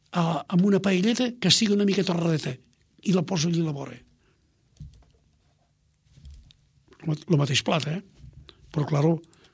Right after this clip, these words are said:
d'això, pues, t'he de cobrar, eh, pues, pues, tretze o catorze euros.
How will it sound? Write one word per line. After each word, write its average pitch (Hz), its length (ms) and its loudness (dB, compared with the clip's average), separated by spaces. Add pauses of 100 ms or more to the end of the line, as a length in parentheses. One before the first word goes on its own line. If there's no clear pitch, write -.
(300)
d'això, 156 360 2
pues, 156 240 -2 (520)
t'he 160 160 2
de 165 100 4
cobrar, 151 500 2
eh, 135 320 -2
pues, 135 360 -4
pues, 143 200 -6 (100)
tretze 190 240 6
o 175 60 6
catorze 165 320 4
euros. 156 400 0